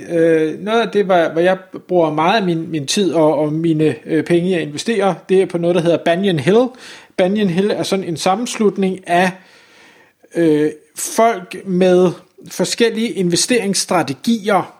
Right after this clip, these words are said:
øh, og forskellige holdninger til, hvor, hvor aggressiv eller hvor konservativ man vil være. Så der kan man lidt cherrypicke, øh, hvad er det, der, der passer bedst til ens egen,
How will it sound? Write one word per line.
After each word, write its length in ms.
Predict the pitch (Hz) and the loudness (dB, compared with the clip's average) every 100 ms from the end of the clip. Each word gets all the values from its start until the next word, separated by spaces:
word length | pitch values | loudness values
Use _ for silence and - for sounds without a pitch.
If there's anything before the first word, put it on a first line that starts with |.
| _ 185 | _ -4
øh, 220 | 170 170 | -2 -2
og 80 | 160 | -4
forskellige 320 | 160 190 170 | -2 0 0
holdninger 500 | - 180 202 220 165 | 0 0 0 -2 -4
til, 200 | - 185 | -2 0
hvor, 220 | 175 160 | 2 0
hvor 140 | 143 151 | 0 -4
aggressiv 520 | 175 226 196 - 170 | -4 -4 -4 -2 -2
eller 120 | 151 143 | -2 -6
hvor 100 | 135 | -6
konservativ 720 | 147 - 170 190 185 180 151 | -6 0 0 0 -4 -4 -4
man 260 | 151 139 | -4 -4
vil 140 | 139 131 | -4 -2
være. 260 | 139 160 | 0 0
Så 100 | - | -2
der 80 | 185 | -2
kan 180 | 180 202 | -2 0
man 160 | 175 151 | 0 0
lidt 260 | 196 - - - - _ - _ - 175 | -2 -2 -20 -20 -20 _ -20 _ -14 -6
cherrypicke, 880 | - 190 185 233 - 185 175 175 160 170 | 0 2 2 0 2 2 4 2 0 -4
øh, 140 | 160 | -2
hvad 260 | 185 185 170 | 0 2 0
er 40 | |
det, 180 | 175 175 | -2 -2
der, 160 | 156 | 0
der 100 | 151 | -2
passer 320 | 151 170 160 - | -2 -2 0 0
bedst 300 | 175 160 - | 0 0 -2
til 120 | 196 | -4
ens 220 | 175 175 | -4 -6
egen, 380 | 143 160 202 214 | -4 0 0 -2